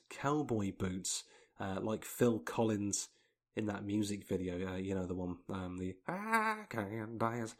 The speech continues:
I imagine Ian can't dance. He'd just have a, a sherry too,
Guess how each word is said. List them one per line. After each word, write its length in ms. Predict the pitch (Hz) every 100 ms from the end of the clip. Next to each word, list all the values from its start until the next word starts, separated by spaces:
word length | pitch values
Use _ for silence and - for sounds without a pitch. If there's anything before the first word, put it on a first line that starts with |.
| - - - -
I 80 | 120
imagine 320 | 104 95 95
Ian 160 | 90 87
can't 280 | 98 90 82
dance. 400 | 92 95 - - _ _ _ _ _ -
He'd 160 | 92
just 160 | 104 -
have 100 | 90
a, 80 | 82 -
a 100 | -
sherry 500 | - - - 92 92
too, 180 | -